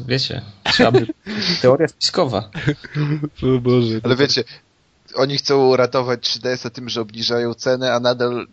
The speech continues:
Speaker 3: nie robią tego, po prostu zapowiadając jakieś fajne gry na niego, no bo
Speaker 2: No
Speaker 3: to
Speaker 2: jak
Speaker 3: jest
Speaker 2: to
Speaker 3: na-
Speaker 2: nie? Zapowiedzieli, że wyjdzie do końca listopada Super Mario.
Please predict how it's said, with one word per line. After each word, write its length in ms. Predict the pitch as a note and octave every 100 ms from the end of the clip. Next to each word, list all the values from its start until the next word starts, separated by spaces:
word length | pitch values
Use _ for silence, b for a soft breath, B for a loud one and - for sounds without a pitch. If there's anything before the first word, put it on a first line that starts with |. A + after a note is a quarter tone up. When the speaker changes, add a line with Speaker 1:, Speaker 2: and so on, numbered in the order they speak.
| -
Speaker 3:
nie 100 | B2
robią 320 | B2+ A#2 B2
tego, 300 | A#2+ B2+ A#2+
po 120 | A#2+
prostu 640 | B2 C3+ B2+ - C#3 C#3 C3
zapowiadając 840 | C3 C#3 C3+ C3+ - - C#3+ B2+
jakieś 320 | B2+ B2 B2
fajne 360 | - B2 B2 B2+
gry 220 | C#3+ D3+
na 140 | C3+ A2
niego, 400 | G#2+ G2+ G2 G2
no 180 | F#2+
bo 120 | F#2 G2
Speaker 2:
No 0 |
Speaker 3:
to 80 |
Speaker 2:
jak 120 | G#2 A#2
Speaker 3:
jest 140 | A2+
Speaker 2:
to 80 | B2+
Speaker 3:
na- 60 |
Speaker 2:
nie? 180 | A2+ G#2+
Zapowiedzieli, 760 | G#2+ A2+ B2+ B2 B2+ C3 C#3 B2+
że 100 | B2
wyjdzie 300 | B2+ C3 B2
do 100 | A#2
końca 340 | C3 C3 B2
listopada 540 | A#2 - A#2+ A#2 A#2+
Super 380 | A#2+ B2+ - A#2
Mario. 480 | C3 F#3 C3+ A2+ G#2